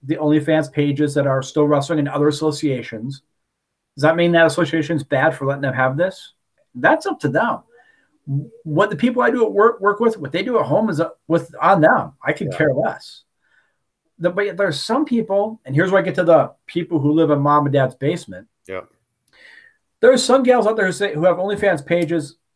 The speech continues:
Speaker 1: and stuff that's come up going, but all they do is just show, like, "Oh, here's my family at, at the resort."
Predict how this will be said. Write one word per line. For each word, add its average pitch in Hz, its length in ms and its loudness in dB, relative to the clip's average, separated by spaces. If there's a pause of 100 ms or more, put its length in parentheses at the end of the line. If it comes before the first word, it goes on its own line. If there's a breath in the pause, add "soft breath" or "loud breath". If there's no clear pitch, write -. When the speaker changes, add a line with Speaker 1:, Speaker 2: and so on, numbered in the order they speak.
(100)
Speaker 1:
and 147 120 -4
stuff 160 280 4
that's 147 200 -6
come 165 160 -4
up 156 120 0
going, 127 240 0 (260)
but 170 120 -8
all 175 120 0
they 185 80 0
do 190 100 0
is 170 100 -2
just 151 140 -2
show, 175 160 -4
like, 147 380 -2
"Oh, 151 140 -2
here's 165 200 -2
my 160 160 2
family 160 500 0
at, 156 220 0
at 143 120 -8
the 147 60 -2
resort." 151 520 -2